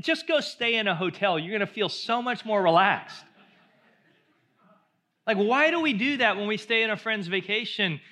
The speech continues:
home? Because we know the owner. We know it's not ours, and so we're trying to take care of it because we know it doesn't belong to us. It belongs to a friend. That's what stewardship looks like.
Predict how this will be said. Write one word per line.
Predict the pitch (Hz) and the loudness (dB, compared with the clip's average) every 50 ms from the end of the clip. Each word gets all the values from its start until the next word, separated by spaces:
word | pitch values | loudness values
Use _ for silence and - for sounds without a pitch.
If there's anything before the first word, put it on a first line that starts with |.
| - _ | -20 _
home? | - - 190 175 165 170 190 214 208 - - _ _ _ _ _ _ _ | -2 2 4 4 4 4 2 0 -4 -8 -16 _ _ _ _ _ _ _
Because | - 202 - 226 208 185 | -6 -2 0 0 2 2
we | 214 214 | 2 2
know | 208 214 214 | 2 0 0
the | 202 196 185 190 | 0 0 0 0
owner. | 208 233 262 220 139 - - _ _ _ _ _ _ _ _ _ _ _ - | 0 -2 -2 -6 -10 -12 -16 _ _ _ _ _ _ _ _ _ _ _ 2
We | 175 196 | 4 4
know | 202 226 240 | 6 6 4
it's | 240 226 233 - | 4 2 0 0
not | 214 208 196 185 185 | 2 4 4 4 4
ours, | 196 226 262 254 240 208 151 | 6 6 6 6 4 2 0
and | 196 190 | -2 -4
so | - 214 | -2 0
we're | 208 202 190 | 0 0 -2
trying | - - 220 233 240 247 240 233 | -2 -4 -2 0 2 2 2 0
to | 214 196 | -4 -4
take | - - 208 190 180 - | -2 -4 -4 -4 -4 -8
care | - - - - 247 262 277 285 269 226 | -14 -14 -8 -2 2 4 4 6 4 4
of | 165 156 | 2 0
it | 175 190 185 180 | -2 -2 -2 -6
because | 208 - 220 202 165 | -4 -2 -2 -2 0
we | 185 220 214 | -2 -2 0
know | 226 247 | 2 2
it | 240 | 2
doesn't | 208 220 196 190 208 180 | 2 2 2 2 0 0
belong | 180 175 180 190 202 226 254 277 285 277 | 0 0 2 4 6 6 6 4 2 2
to | 247 | 0
us. | 220 - 165 170 175 170 - | 0 2 2 2 0 0 -2
It | 208 175 | -4 -2
belongs | 165 185 185 196 208 226 240 247 262 262 254 - - - - | -2 -2 0 2 2 2 2 0 -2 -4 -6 -10 -12 -12 -8
to | - 214 202 208 214 208 - - | -6 -4 -2 -2 -4 -6 -6 -2
a | 160 156 151 151 160 160 156 - - - _ _ _ | 0 2 2 2 2 0 -4 -8 -18 -20 _ _ _
friend. | _ - - 277 254 - - - _ _ | _ -2 0 0 0 0 -4 -12 _ _
That's | 160 190 247 269 254 - - | -6 -4 -4 -4 -6 -8 -10
what | 262 247 202 | -12 -12 -10
stewardship | - - - - 240 254 254 226 185 143 - - - 151 131 | -10 -12 -12 -12 -12 -8 -6 -4 -4 -4 -6 -8 -8 -8 -8
looks | 139 151 220 - - - - | -8 -12 -14 -16 -16 -14 -12
like. | 101 87 - | -12 -12 -12